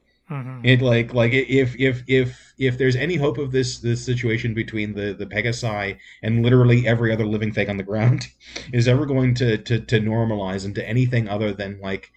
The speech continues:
Speaker 2: a eternal struggle, uh, of, of, of, uh, mutual genocide, <laughs> then, like, V-, Velvet Remedy has the, the right of it, <laughs> is, is doing the correct thing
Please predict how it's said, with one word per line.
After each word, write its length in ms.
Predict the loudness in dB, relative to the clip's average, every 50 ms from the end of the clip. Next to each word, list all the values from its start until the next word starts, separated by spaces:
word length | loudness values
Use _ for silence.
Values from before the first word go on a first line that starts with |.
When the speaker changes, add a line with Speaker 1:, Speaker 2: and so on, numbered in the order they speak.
| _ -20 -20 -20 _ _ -2 2
Speaker 2:
a 160 | 4 6 6
eternal 640 | 4 4 0 0 -2 -2 -2 -2 0 0 0 0 -2
struggle, 520 | -2 -2 -2 -2 0 0 -2 -6 -8 -10 _ _ -4
uh, 340 | -4 -4 -2 -2 -2 -2
of, 140 | -2 -4 -4
of, 400 | -4 -2 -2 -2 -2 -4 -6 -6 -4
of, 360 | -4 -4 -4 -4 -10 -14 -10 -8
uh, 260 | -6 -6 -6 -6 -8 -10 -8
mutual 440 | -6 -4 -2 -2 -2 -2 -4 -6 -6
genocide, 800 | -6 -8 -8 -6 -6 -8 -8 -8 -8 -6 -4 -4 -4 -4 -4 -8 -10 _ _ _ -20 -20
<laughs> 300 | _ _ _ _ _ -12
then, 400 | -4 2 2 2 4 2 0 0
like, 420 | -2 -2 -2 -2 -2 -4 -6 -14 -20 _ -8
V-, 320 | -8 -6 -6 -8 -12 -14 -10 -8
Velvet 400 | -6 -2 0 2 2 2 2 0
Remedy 320 | -2 -4 -4 -2 -2 -4 -2
has 320 | -4 -4 -6 -6 -8 -8
the, 240 | -8 -6 -6 -6 -6 -6
the 100 | -6 -4
right 340 | -4 -4 -4 -2 -2 -2 -2
of 140 | -4 -4 -6
it, 180 | -4 -4 -4 -6 -8 -12 -18 -20 _ _ _ _
<laughs> 480 | _ _ _ _ _ _ _ _ _ -2
is, 180 | -2 0 0 -2
is 160 | -4 -6 -6
doing 360 | -2 2 2 2 2 2 -2
the 80 | -6 -8
correct 420 | -6 -6 -4 -4 -4 -4 -6 -8
thing 380 | -6 -6 -6 -6 -8 -10 -14